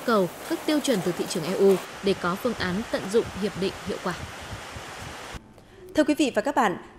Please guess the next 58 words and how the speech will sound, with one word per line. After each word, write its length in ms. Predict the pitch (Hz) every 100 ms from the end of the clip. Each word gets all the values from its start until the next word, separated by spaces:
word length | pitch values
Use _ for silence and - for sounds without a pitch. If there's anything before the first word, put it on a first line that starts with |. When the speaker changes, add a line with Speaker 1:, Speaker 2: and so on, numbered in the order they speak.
| -
Speaker 2:
Thanh 120 | 285
Hóa 220 | 233 214
có 180 | 254 240
sáu 220 | 240 214
trăm 220 | 247 294
mười 100 | 254
hồ 140 | 190 185
đập 160 | 185 -
lớn 160 | 185 247
nhỏ, 240 | 233 180 - - -
trong 160 | 302
đó 340 | 247 208 214 330
trên 300 | - 285 254 226
bốn 180 | 208 247
trăm 220 | 277 240
hồ 160 | 220
đập 200 | 185 196 - - -
đắp 200 | 330 -
bằng 220 | 202 185
đất 160 | 277 - - - -
hoặc 260 | 240 233
mới 200 | 220 254
được 240 | 330 269 -
cứng 140 | 214
hóa 100 | 220
một 220 | 277 240
phần. 240 | 214 190 156 - - - -
Trong 160 | 262 233
đó 240 | 190 220
có 140 | -
tới 180 | - 214
một 140 | 247 247
trăm 180 | 262 240
ba 100 | 233
mươi 120 | 233
mốt 180 | 254 247
hồ 120 | 240
đập 160 | 190 175
xuống 240 | - 190
cấp. 220 | 190 320 - - - -
Do 180 | - 285
vậy, 280 | 285 214 185 - - -
việc 220 | 240 233
vận 160 | 254 240
hành 240 | 208 214
thử 300 | 190 233 190 - - -
cũng 160 | 285
như 200 | 311 262
có 160 | - 220
phương 200 | - 247
án 220 | 196 226
quản 220 | - 185 170
lý, 240 | 175 269 -
vận 140 | 240
hành 300 | 190 202 175 165
và 140 | 185
xả 220 | - 190 170
lũ 240 | 175 294